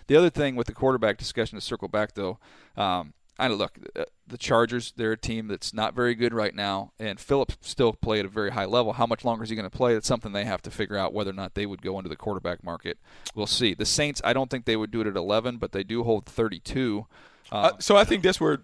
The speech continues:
Speaker 2: those guys go. So
Speaker 1: Yeah.
Speaker 2: based on what you're saying, so let's say we're the Chargers, we're the Cardinals, and we still wanna identify a franchise quarterback, but we're uncomfortable taking them there. Bottom of the first round,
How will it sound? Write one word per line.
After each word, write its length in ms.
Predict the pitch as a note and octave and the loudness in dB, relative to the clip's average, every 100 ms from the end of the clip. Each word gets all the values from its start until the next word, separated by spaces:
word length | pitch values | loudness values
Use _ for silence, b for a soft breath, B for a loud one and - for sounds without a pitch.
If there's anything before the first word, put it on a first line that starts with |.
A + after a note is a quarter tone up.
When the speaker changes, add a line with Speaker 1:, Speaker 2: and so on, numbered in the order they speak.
| - | 2
Speaker 2:
those 200 | C3 A2+ | 2 4
guys 260 | B2 A2 | 2 2
go. 220 | G#2+ G#2+ G#2 | 0 -4 -2
So 240 | B2+ A#2+ | 2 2
Speaker 1:
Yeah. 160 | G#2 D#2+ | 2 4
Speaker 2:
based 340 | - F3 - | 8 8 8
on 140 | D3 | 4
what 180 | C3 B2+ | 4 2
you're 80 | A#2 | 0
saying, 280 | - G2+ G2 | -2 -6 -2
so 260 | A#2+ A2+ | 2 2
let's 240 | A2+ B2 C3+ | 2 0 0
say 200 | C3+ A#2+ | 2 2
we're 160 | A#2+ A#2 | 2 0
the 100 | A2 | 0
Chargers, 680 | - B2+ B2 A#2+ B2 A2+ | 4 6 4 2 -2 -2
we're 100 | A2+ | -6
the 80 | G#2+ | -8
Cardinals, 680 | - C3 B2+ A2+ A2+ A2 - B B B - | -2 2 2 2 -6 -10 -14 B B B -4
and 160 | B2 | 0
we 120 | B2 D3+ | 2 2
still 260 | - F3 | 4 6
wanna 180 | D#3 C3+ | 6 4
identify 460 | B2 B2+ B2 B2 A#2 | 4 0 2 2 2
a 20 | |
franchise 440 | - A#2 A#2+ G#2+ | 0 -2 -2 -2
quarterback, 440 | - C#3 A#2 A2 G#2 | 0 0 2 0 -2
but 120 | A#2 | -2
we're 200 | C#3 E3 | -2 0
uncomfortable 560 | E3 C3+ D#3 D3 C3 A#2+ | 0 0 -4 -2 -4 -2
taking 340 | C3+ A#2+ A#2+ | -2 -2 -4
them 180 | G#2+ G2 | -8 -4
there. 280 | A#2 G#2+ F#2+ b b b b b b - | -2 -2 -4 b b b b b b 0
Bottom 340 | D3 D#3+ F#3+ | 6 8 8
of 80 | G3 | 4
the 60 | |
first 320 | F#3 E3 D#3 - | 2 2 2 2
round, 440 | C#3+ C#3+ C3 | 0 0 -2